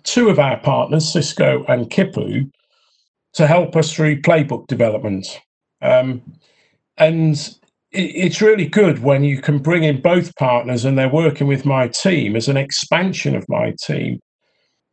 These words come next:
Uh, and it shows that there is a common ethos. There's a bit of a team building thing there as well, between having a small partnership with four partners, three, three at the moment, looking for a fourth at the minute,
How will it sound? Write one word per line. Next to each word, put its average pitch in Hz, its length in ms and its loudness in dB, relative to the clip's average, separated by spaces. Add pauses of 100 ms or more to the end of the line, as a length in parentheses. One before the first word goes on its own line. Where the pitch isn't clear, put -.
(160)
Uh, 143 320 2
and 156 140 2
it 151 100 -4
shows 202 380 0
that 165 140 -4
there 156 180 2
is 139 120 0
a 139 60 -2
common 147 320 2
ethos. 147 540 0
There's 131 160 -2
a 151 60 0
bit 196 100 2
of 160 100 0
a 135 80 -2
team 165 360 0
building 113 480 -4
thing 120 340 -6
there 117 300 0
as 110 160 -6
well, 131 240 2
between 113 340 -6
having 135 300 0
a - 20 -4
small 127 460 -4
partnership 127 680 -2
with 113 120 -8
four 147 340 -2
partners, 139 500 -2
three, 135 400 -2 (220)
three 196 160 2
at 139 60 -2
the 120 80 -2
moment, 131 400 2
looking 139 260 0
for 120 140 -4
a 110 40 0
fourth 139 360 0
at 117 120 -8
the 120 60 -4
minute, 143 500 0